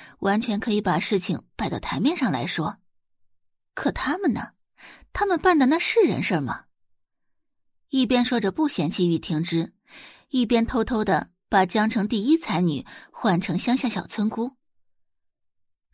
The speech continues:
之所以没有当场发作，方明慧是不想让人看热闹，本身这也就不是什么光彩的事情。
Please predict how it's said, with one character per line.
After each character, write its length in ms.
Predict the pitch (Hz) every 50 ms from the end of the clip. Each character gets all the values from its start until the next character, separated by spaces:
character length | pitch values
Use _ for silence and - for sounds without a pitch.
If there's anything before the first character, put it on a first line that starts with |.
| -
之 240 | - - 277 247 247
所 180 | - - 214 208
以 80 | 196
没 200 | 165 139 143 185
有 100 | 240 202
当 200 | 175 - 247 302
场 220 | - - - 170 170
发 220 | - 165 143 165
作， 280 | 170 - 156 - - - _ _ _ _ _ _ _ _ _
方 280 | _ - - 370 381 359
明 160 | 311 269 311
慧 160 | - - 311
是 100 | 285 -
不 160 | 311 - 359
想 220 | 349 - - 247 254
让 120 | 170 175
人 120 | 185 220 233
看 200 | - - 330 330
热 200 | 330 - 415 392
闹， 300 | 254 160 - - - _ _ _ _ _ _ _ _ _ _ _ _ _ _ _ _ _ -
本 220 | - 220 190 190
身 260 | 208 - 220 208 220 226 - - - - _ _
这 160 | - - 269
也 140 | 214 165 -
就 140 | - 170 160
不 180 | - - 139
是 160 | 165 - 381
什 140 | 370 - 226
么 80 | 165 156
光 200 | - 214 160 165
彩 160 | 208 - -
的 120 | - 117
事 180 | 170 - - 151
情。 240 | - - 156 -